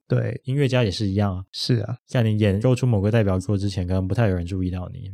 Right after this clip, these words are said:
Speaker 2: 也是蛮辛苦的。
Speaker 1: 没错，没错，没错。就像我们之前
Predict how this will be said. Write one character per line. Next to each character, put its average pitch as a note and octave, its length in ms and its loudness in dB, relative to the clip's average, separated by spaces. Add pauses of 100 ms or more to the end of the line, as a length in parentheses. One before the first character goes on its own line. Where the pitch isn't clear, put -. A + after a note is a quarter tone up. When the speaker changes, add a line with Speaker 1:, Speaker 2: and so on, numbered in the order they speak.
Speaker 2:
也 F#2+ 80 -2
是 G2 60 0
蛮 F#2+ 160 -2
辛 F#2+ 220 -4
苦 G#2+ 180 -10
的。 A2+ 100 -10 (220)
Speaker 1:
没 A2 220 2
错， A2 240 -2
没 G#2 180 -6
错， G#2 220 -6
没 G#2+ 160 -8
错。 G#2 180 -4
就 A2 140 0
像 A#2 180 2
我 G#2 60 -6
们 G2+ 100 -8
之 A2+ 140 -4
前 G#2+ 280 -2